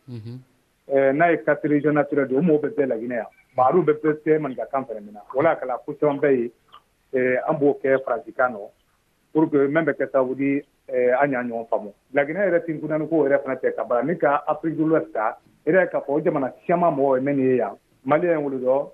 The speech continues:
Speaker 2: Ivoirien ye olu dɔn, Sénégalais ye olu dɔn, Togolais ye olu dɔn, Béninois ye olu dɔn, o bɛɛ ye sigi yan.
Speaker 1: Mhm.
Speaker 2: Donc, o la ka la, ɛɛ, kan filanan min bɛ fɔ ba kɛ, an na yɛrɛ dɔ la, o de ye tubabukan de ye, faransikan de ye.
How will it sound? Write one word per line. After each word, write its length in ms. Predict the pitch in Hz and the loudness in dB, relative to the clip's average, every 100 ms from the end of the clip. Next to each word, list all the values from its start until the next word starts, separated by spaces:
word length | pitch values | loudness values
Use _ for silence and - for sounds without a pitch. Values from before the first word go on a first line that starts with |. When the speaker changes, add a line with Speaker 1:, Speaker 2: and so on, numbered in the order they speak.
| - | -12
Speaker 2:
Ivoirien 460 | 143 151 151 156 | 0 2 2 0
ye 80 | 143 | -2
olu 100 | 127 | -4
dɔn, 120 | 127 123 | -4 -4
Sénégalais 400 | 143 151 151 143 | -2 0 2 0
ye 60 | 143 | 0
olu 180 | 127 117 | -4 -4
dɔn, 240 | 117 127 - _ _ _ _ | -4 -6 -10 _ _ _ _
Togolais 340 | 165 170 170 | 0 4 4
ye 60 | 156 | 2
olu 200 | 143 131 | 0 -2
dɔn, 140 | 127 | -2
Béninois 380 | 151 156 156 151 | 0 0 2 2
ye 60 | 135 | 2
olu 120 | 127 | -2
dɔn, 100 | 123 | -4
o 60 | 123 - | -2 2
bɛɛ 140 | 156 | 6
ye 220 | 165 165 | 6 4
sigi 220 | - 156 151 | 0 0 0
yan. 140 | 113 - - | 0 -8 -16
Speaker 1:
Mhm. 240 | 127 117 | -16 -4
Speaker 2:
Donc, 240 | 151 160 139 | -2 -2 -2
o 160 | 131 | 0
la 140 | 160 135 | 0 0
ka 100 | 127 | -4
la, 260 | 127 131 - _ _ _ - | -4 -4 -8 _ _ _ -4
ɛɛ, 160 | 123 - | -2 2
kan 200 | 160 165 | 0 0
filanan 300 | 170 170 170 | -2 0 0
min 100 | 135 | -2
bɛ 80 | 131 | -2
fɔ 180 | 143 131 | -2 0
ba 120 | 147 - | 0 0
kɛ, 180 | 120 - | -8 -6
an 120 | 147 | -2
na 120 | 139 | 0
yɛrɛ 120 | 123 117 | 0 0
dɔ 120 | 120 | -4
la, 140 | 113 | -2
o 100 | 117 | 0
de 80 | 131 | 0
ye 60 | 120 | 0
tubabukan 460 | 127 110 113 120 | -2 -2 -2 -2
de 60 | 113 | -2
ye, 100 | 123 - | -10 -10
faransikan 480 | - 117 113 110 127 | -6 -6 -4 -2 0
de 60 | 113 | -2
ye. 120 | 123 | -8